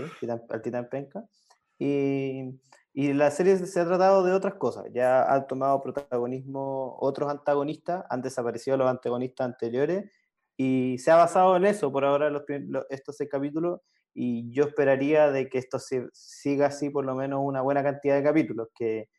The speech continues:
estos nuevos antagonistas y esta nueva forma de,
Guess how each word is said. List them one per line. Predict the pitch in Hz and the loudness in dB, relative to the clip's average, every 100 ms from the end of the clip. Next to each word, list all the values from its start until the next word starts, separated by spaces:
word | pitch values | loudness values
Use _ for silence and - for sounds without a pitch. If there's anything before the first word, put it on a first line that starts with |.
| _ _ _ _ | _ _ _ _
estos | 131 135 127 | -6 -4 -2
nuevos | 139 151 151 | 2 4 4
antagonistas | 139 147 139 147 147 - 156 160 156 - | 2 0 0 -4 -6 0 2 2 0 -6
y | 120 120 | -8 -8
esta | 127 127 | -6 -6
nueva | 131 143 | -4 -4
forma | 143 143 147 151 143 | -2 -2 -2 -2 -2
de, | 127 117 | -2 -4